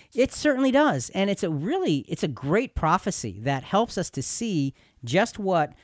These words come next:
the world, uh, has come to and what, what the world looks like in terms of, of, um, morality, in terms of things that you can rely upon.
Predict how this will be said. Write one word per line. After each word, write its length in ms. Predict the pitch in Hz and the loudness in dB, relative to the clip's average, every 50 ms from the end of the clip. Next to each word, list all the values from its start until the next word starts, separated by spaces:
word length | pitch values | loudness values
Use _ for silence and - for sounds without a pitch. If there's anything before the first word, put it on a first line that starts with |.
| _ _ - | _ _ -4
the 100 | 165 156 | -2 0
world, 440 | 143 156 165 160 160 156 151 147 139 | 2 4 6 6 6 4 2 0 -2
uh, 160 | - 147 139 131 | -4 -4 -4 -2
has 260 | 123 165 160 - - | -2 -2 -4 -4 -4
come 240 | - 196 185 180 170 | -2 -2 -2 -2 -2
to 200 | - 170 160 143 | -2 -2 0 0
and 120 | 135 135 | 0 0
what, 160 | 156 151 - | 0 -2 -2
what 180 | 151 147 147 - | -2 -2 -2 -2
the 60 | 156 | 0
world 260 | 135 139 139 123 117 | 0 2 0 2 0
looks 240 | 135 190 202 - - | 0 -2 -2 -2 -4
like 220 | 127 117 110 101 - - - - - - _ - | -4 -4 -4 -4 -8 -14 -20 -20 -20 -20 _ -2
in 140 | 143 139 131 | 0 0 0
terms 380 | - - 170 156 151 147 - - | 0 2 2 4 4 4 2 -2
of, 380 | - 139 135 131 120 123 - - - _ _ _ _ _ | -2 0 0 0 0 -4 -8 -14 -20 _ _ _ _ _
of, 420 | - 127 123 123 117 110 113 - - | -2 0 0 0 0 -2 -6 -10 -8
um, 480 | 120 120 113 110 110 107 101 98 98 - _ _ _ _ _ _ _ _ - - - | -6 -4 -4 -4 -4 -4 -4 -6 -8 -10 _ _ _ _ _ _ _ _ -20 -10 -6
morality, 760 | - 139 139 143 143 151 156 170 180 185 185 185 185 185 185 180 _ _ _ _ - | -2 0 2 4 4 6 6 6 6 4 4 2 0 -2 -4 -6 _ _ _ _ -6
in 80 | 131 | -6
terms 400 | - - - 180 165 156 147 - | -6 -4 -2 0 0 0 0 -2
of 80 | 139 - | -6 -8
things 360 | - - 185 180 175 156 - | -6 -4 -2 -2 -2 -2 -2
that 120 | 170 151 | -4 -4
you 120 | 143 147 135 | -2 -4 -4
can 180 | - 151 131 | -4 -4 -4
rely 340 | 120 127 120 120 131 139 147 | -2 -2 -2 -2 -2 0 0
upon. 400 | 143 135 - - - 98 - - | -2 -2 -4 -6 -10 -12 -12 -14